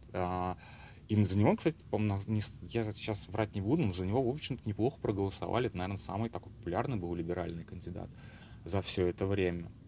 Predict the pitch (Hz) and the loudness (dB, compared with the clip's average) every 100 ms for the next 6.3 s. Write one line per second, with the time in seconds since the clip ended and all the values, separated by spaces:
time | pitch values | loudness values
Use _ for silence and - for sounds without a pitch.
0 | - - 117 110 104 90 92 87 87 85 | -16 2 6 8 6 2 -2 -4 -4 -6
1 | 90 90 90 131 202 - 113 113 113 104 | -6 -4 0 0 -2 -4 -2 -2 -2 -4
2 | 107 - - - - - - - - 113 | -8 -12 -16 -14 -16 -18 -18 -18 2 4
3 | 104 107 98 90 85 - 98 95 98 98 | 8 10 10 10 6 4 6 6 6 6
4 | 95 98 95 98 - - - - - - | 6 6 6 2 -2 -14 -20 -18 -18 -18
5 | - - - - - - - - - 107 | -18 -18 -20 -18 -12 -10 -10 -12 -8 0
6 | 101 104 90 | 4 6 6